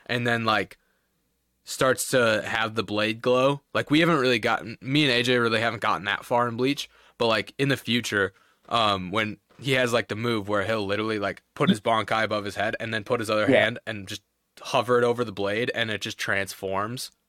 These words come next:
Speaker 1: Like,
Speaker 2: Yeah.
Speaker 1: you can do that in
Speaker 2: And
Speaker 1: Elden Ring.
Speaker 2: and that's when he yells, "Bankai."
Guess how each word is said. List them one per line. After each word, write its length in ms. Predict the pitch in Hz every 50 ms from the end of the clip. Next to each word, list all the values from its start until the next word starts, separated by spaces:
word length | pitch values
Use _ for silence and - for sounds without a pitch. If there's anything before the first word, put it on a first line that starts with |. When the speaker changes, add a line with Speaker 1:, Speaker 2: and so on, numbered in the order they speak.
| _ _ _ _ _ _ _ _ _ _ _
Speaker 1:
Like, 260 | - 117 113 104 - _ _ _ _ _ _ _ _ _ _ _ _ _ _ _ _ _ _ _ _ _ -
Speaker 2:
Yeah. 180 | 117 131 135
Speaker 1:
you 60 | 120 95
can 180 | - 131 117
do 180 | 110 120 123 120
that 240 | 104 95 87 92 -
in 80 | 98
Speaker 2:
And 80 | 98 90
Speaker 1:
Elden 300 | 73 104 104 95 95 87
Ring. 260 | 85 71 69 64 85 - _ _ _ _ _ _ _ _ _ _ -
Speaker 2:
and 160 | - 156 156
that's 240 | 156 151 147 135 -
when 140 | 151 151 147
he 140 | 143 139 135
yells, 380 | 131 120 117 113 110 113 110
"Bankai." 840 | 107 - 120 113 117 117 113 113 - 110 90 - - - - -